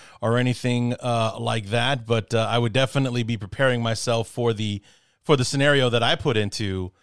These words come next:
into, into theory a moment ago, was that the new guy is not gonna be invested in you like Ryan Pace would be, the guy that drafted you, you know, developed you and gave you a second contract,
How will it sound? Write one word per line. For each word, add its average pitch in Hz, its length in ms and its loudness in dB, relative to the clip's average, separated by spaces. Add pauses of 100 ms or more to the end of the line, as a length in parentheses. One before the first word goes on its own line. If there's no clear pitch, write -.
(280)
into, 104 320 -8
into 104 220 -6
theory 98 340 -2
a 98 60 -2
moment 107 280 0
ago, 123 320 2
was 104 200 -2
that 107 240 0
the 104 60 -2
new 123 200 2
guy 110 240 2
is 98 140 -4
not 117 200 -2
gonna 117 140 -2
be 110 160 -2
invested 113 480 -2
in 104 220 -4
you 98 340 -8 (300)
like 110 200 -4
Ryan 110 260 0
Pace 165 380 -4
would 95 240 -8
be, 92 260 -12 (240)
the 113 80 -8
guy 117 220 0
that 104 100 -4
drafted 110 580 -2
you, 107 320 0 (300)
you 110 140 -4
know, 101 360 -2
developed 123 520 0
you 117 320 0
and 113 260 -4
gave 131 240 0
you 123 140 2
a - 20 2
second 113 360 -2
contract, 123 600 0